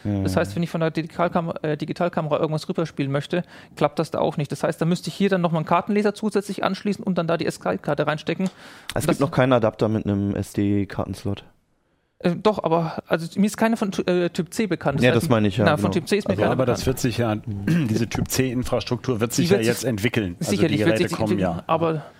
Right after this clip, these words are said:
Speaker 2: trotzdem ist es halt nur ein Port und wenn ich das direkt am Gerät einstecke, dann war's das auch wieder mit Laden oder so.
Speaker 3: Also mir
Speaker 1: Mhm.
Speaker 3: sind noch zwei Punkte aufgefallen, ähm, weil ihr gerade vorhin die Netbooks erwähnt habt einmal und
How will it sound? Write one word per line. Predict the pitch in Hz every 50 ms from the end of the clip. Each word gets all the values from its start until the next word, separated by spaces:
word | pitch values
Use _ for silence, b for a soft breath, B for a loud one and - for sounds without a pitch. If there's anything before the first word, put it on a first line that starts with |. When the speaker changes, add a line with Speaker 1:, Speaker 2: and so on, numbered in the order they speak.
| - -
Speaker 2:
trotzdem | 190 190 - - 185
ist | 160 160 180
es | 165 175
halt | 165 -
nur | 170 165 -
ein | 165 165 165
Port | - - 185 160 156
und | 156
wenn | 147 156
ich | 156
das | - 156
direkt | - 160 160 156 -
am | 143 156
Gerät | 147 139 151 151
einstecke, | - - 175 - - 185 170 175
dann | 170 165 156
war's | 156 160 -
das | - 156
auch | - - - -
wieder | - -
mit | 143 143 -
Laden | 127 - - - -
oder | - - - -
so. | - - - - _ _
Speaker 3:
Also | - 110 101
mir | 98
Speaker 1:
Mhm. | -
Speaker 3:
sind | - - 156
noch | 156 131
zwei | - - - 127 143
Punkte | 143 - 156 151 - 147
aufgefallen, | 110 127 147 - - 131 - 127 123 120 120 120 117
ähm, | 101 95 110 113 110 110 110 104 101 104 107
weil | 101 110 107 110
ihr | 110 104
gerade | - 107 107 110 104
vorhin | - - 113 110 107
die | 104
Netbooks | 98 113 123 - - - 151 - -
erwähnt | 135 135 127 131 139 147 143
habt | 139 147 143 - -
einmal | - 123 135 147 147 147 151 156 160 151
und | - - 123